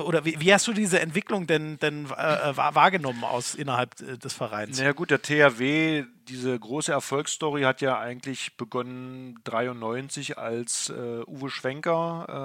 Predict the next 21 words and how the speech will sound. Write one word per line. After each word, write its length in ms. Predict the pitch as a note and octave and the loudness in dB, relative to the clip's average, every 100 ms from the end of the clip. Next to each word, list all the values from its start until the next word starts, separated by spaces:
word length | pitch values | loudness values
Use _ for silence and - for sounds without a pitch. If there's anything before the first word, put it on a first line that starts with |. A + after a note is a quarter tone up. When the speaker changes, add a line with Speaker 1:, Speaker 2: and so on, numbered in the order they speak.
| - | -8
Speaker 2:
als 160 | B2+ | -8
Geschäftsführer, 720 | - C3 D3+ - - E3 D3+ D3+ | -10 -8 -8 -8 -10 -10 -8 -8
ich 80 | |
glaube 240 | C3 C3 C3+ | -6 -6 -6
von, 640 | - C3 B2+ B2+ B2 B2 - | -6 -8 -8 -16 -18 -16 -14
ähm, 520 | B2 A#2 A#2 A#2 A#2 - F#2 F#2+ G2 G2 - - | -12 -12 -12 -16 -20 -20 -20 -20 -20 -20 -20 -20
von 600 | - A#2+ A2+ A2+ A2+ A2 _ _ - - - _ | -20 -20 -20 -20 -20 -20 _ _ -20 -20 -20 _
Herrn 140 | - A2+ | -14 -4
Jakobsen, 720 | A2+ B2+ D3 - - C#3+ C#3 | -2 -2 -6 -4 -8 -8 -8
das 160 | A#2+ | -4
Ganze 280 | C3+ B2+ B2+ | -4 -6 -8
übernommen 500 | D3 A#2+ A#2 C#3 D3+ | -12 -8 -6 -4 -2
hat. 300 | E3 - - - - - - - _ - - | -2 -4 -20 -18 -16 -14 -16 -20 _ -20 -18
Und, 580 | B2+ B2+ B2+ C3 E3 - | -10 -8 -8 -10 -10 -8
Speaker 1:
Mhm. 40 | |
Speaker 2:
äh, 200 | C#3 C3 | -6 -6
Nocker 340 | A#2+ B2+ C#3+ C3+ | -2 0 2 4
kam 200 | C3+ B2+ | 2 2
im 80 | |
gleichen 360 | A2+ G#2+ A2 B2 | 0 -2 -2 -8
Jahr. 260 | G2 F2+ | -12 -12